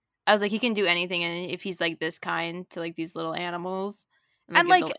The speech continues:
Speaker 1: little animals," 'cause, like, Beatrix was, like, on his side. She was the only
Speaker 2: Yeah.
Speaker 1: one who, like, wasn't angry 'cause she's like, "He's good with animals. Like, you two are just kinda like animals. Like, you're
Speaker 2: She
Speaker 1: gonna
Speaker 2: was
Speaker 1: annoy him."
Speaker 2: iconic
Speaker 1: Like,
Speaker 2: for that.
Speaker 1: yeah, ugh. And 'cause she was, 'cause she was like, who, um,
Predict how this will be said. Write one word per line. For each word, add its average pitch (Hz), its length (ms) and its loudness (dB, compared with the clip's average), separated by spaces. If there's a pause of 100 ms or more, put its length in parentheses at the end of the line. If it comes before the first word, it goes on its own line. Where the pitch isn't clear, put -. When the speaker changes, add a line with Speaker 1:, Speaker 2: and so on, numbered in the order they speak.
Speaker 1:
little 180 200 -2
animals," 185 460 -2
'cause, 269 100 2
like, 269 160 4
Beatrix 269 480 2
was, 220 120 -4
like, 180 420 0
on 196 200 8
his 180 180 -2
side. 175 460 4
She 220 100 -2
was 220 100 2
the 214 60 2
only 180 200 2
Speaker 2:
Yeah. 185 40 8
Speaker 1:
one 185 120 0
who, 196 120 -2
like, 175 220 0
wasn't 170 260 -2
angry 175 300 0
'cause 208 120 -8
she's 262 120 -2
like, 285 140 2
"He's 392 180 6
good 311 160 0
with 381 100 0
animals. 202 580 0
Like, 196 260 2
you 226 200 -2
two 302 180 2
are 208 180 2
just 202 180 -4
kinda 208 160 2
like 190 160 2
animals. 180 560 -2
Like, 190 280 0 (720)
you're 208 380 2
Speaker 2:
She - 20 0
Speaker 1:
gonna 254 160 4
Speaker 2:
was 277 100 6
Speaker 1:
annoy 208 260 8
him." 202 140 4
Speaker 2:
iconic 185 60 0
Speaker 1:
Like, 190 180 -2
Speaker 2:
for 170 60 -10
that. 165 300 -4
Speaker 1:
yeah, 214 240 0
ugh. 208 360 0 (1400)
And 240 340 -2
'cause 262 140 0
she 285 80 4
was, 254 140 2
'cause 240 120 -6
she 294 100 0
was 269 100 -2
like, 226 240 0
who, 233 320 -2 (100)
um, 190 580 -2